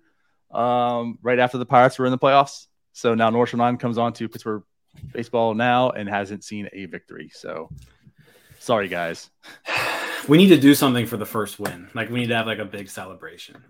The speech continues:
Speaker 2: So hopefully,
Speaker 1: Yeah.
Speaker 2: like, tomorrow they win and we can just, we'll go all out.
Speaker 1: Off the champagne. <laughs> It's, it's
Speaker 2: Yeah.
Speaker 1: a victory.
Speaker 2: We'll get some sh-, we'll champ-, sh-, do a little champagne shower.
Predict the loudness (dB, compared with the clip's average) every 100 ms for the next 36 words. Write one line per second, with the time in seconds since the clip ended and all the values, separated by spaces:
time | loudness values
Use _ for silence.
0 | _ _ _ _ _ -10 -2 0 0 -2
1 | -2 -4 -8 -12 -14 -10 -10 -10 -12 -14
2 | -18 _ -16 -14 -14 -14 -14 -14 -16 _
3 | _ _ -18 -14 -14 -14 -14 -12 -10 -12
4 | -16 _ _ _ _ _ _ _ _ _
5 | _ _ _ -2 0 0 -2 -4 -8 -12
6 | -18 _ _ _ _ _ _ _ _ _
7 | _ -14 -12 -8 -8 -6 -4 -6 -6 -2
8 | 4 4 4 0 -2 -10 -10 -6 -6 -6
9 | -8 -8 -6 -2 -2 0 2 2 0 0
10 | 2 2 -4 -16 -12 -10 -12 -18 -20 -20
11 | -18 -18 -16 -16 -6 -4 -4 -4 -4 -4
12 | -4 -6 -8 -6 -6 -6 -8 -12